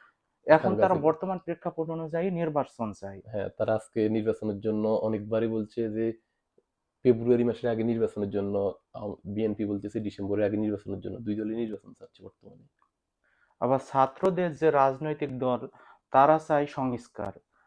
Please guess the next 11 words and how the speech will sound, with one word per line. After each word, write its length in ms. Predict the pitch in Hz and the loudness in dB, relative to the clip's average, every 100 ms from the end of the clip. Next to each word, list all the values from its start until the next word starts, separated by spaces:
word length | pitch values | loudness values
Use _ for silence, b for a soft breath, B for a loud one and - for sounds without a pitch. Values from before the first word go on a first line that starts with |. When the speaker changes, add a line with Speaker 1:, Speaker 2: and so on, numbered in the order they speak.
| _ - | _ -10
Speaker 1:
জুলাই 400 | 110 151 180 180 | 0 4 6 6
আগস্ট 480 | 156 151 151 151 - - | 6 4 2 0 -6 -4
হত্যার 460 | 139 143 - 147 | -2 -2 0 0
বিচার 420 | 131 135 139 131 127 - | 0 -8 -2 -2 -2 -6
এবং 280 | 123 123 120 120 | -6 -4 -6 -4
সর্বশেষ 600 | 143 143 151 156 170 147 - | 0 0 -2 -2 0 0 -2
নির্বাচন, 600 | 131 139 139 147 139 123 - b b b b b | -6 -2 0 0 -2 -6 -8 b b b b b
আওয়ামী 440 | 127 139 170 185 180 | 6 8 8 4 2
লীগ 240 | 170 160 - - | 2 2 -2 -2
নির্বাচনের 840 | 143 151 160 160 156 147 135 147 165 _ _ _ _ _ _ _ _ _ _ - | 0 2 0 0 -2 -2 -2 -4 -8 _ _ _ _ _ _ _ _ _ _ 2
অংশগ্রহণ 1000 | 139 175 175 185 175 151 165 165 151 | 4 4 2 0 0 2 2 4 2